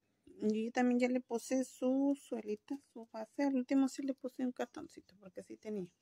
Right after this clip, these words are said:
Luego no, nomás le pongo el silicón, porque no tengo cartón. Bueno, entonces esta era la vuelta número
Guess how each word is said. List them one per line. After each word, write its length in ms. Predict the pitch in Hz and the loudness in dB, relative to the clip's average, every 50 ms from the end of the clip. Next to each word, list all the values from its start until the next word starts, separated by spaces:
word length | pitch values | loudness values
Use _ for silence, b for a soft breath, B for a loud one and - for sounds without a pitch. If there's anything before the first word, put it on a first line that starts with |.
| _ _ _ | _ _ _
Luego 300 | - 233 208 214 226 233 | -18 -12 -8 -6 -6 -4
no, 180 | 233 247 233 233 | -4 -6 -6 -8
nomás 280 | 226 220 220 214 220 220 | -6 -6 -6 -6 -6 -8
le 100 | 226 - | -10 -10
pongo 220 | - 233 233 240 | -8 -8 -8 -8
el 60 | 247 | -10
silicón, 500 | - - 226 220 220 - - 262 302 320 _ _ _ | -12 -12 -12 -12 -10 -6 -4 -4 -4 -4 _ _ _
porque 280 | - 247 - _ - 226 | -12 -12 -12 _ -8 -8
no 140 | 226 214 | -8 -8
tengo 300 | - - 226 220 220 226 220 | -8 -10 -10 -10 -10 -10 -12
cartón. 460 | _ - 202 190 _ - 196 175 - _ B B B B B B B B B B B B B B B B _ _ | _ -12 -12 -12 _ -14 -16 -16 -18 _ B B B B B B B B B B B B B B B B _ _
Bueno, 320 | - 220 220 202 - - - _ _ _ _ _ _ _ _ _ _ _ _ _ | -2 0 2 2 2 0 -4 _ _ _ _ _ _ _ _ _ _ _ _ _
entonces 320 | - 262 - 277 262 269 - | -8 -2 2 2 2 0 0
esta 120 | - 294 | 2 4
era 140 | 277 285 277 | 6 6 6
la 160 | 269 269 247 | 6 4 2
vuelta 320 | 233 226 214 214 - 240 | 2 2 -2 0 0 0
número 360 | 240 247 240 240 247 247 247 | 0 2 2 2 0 0 -2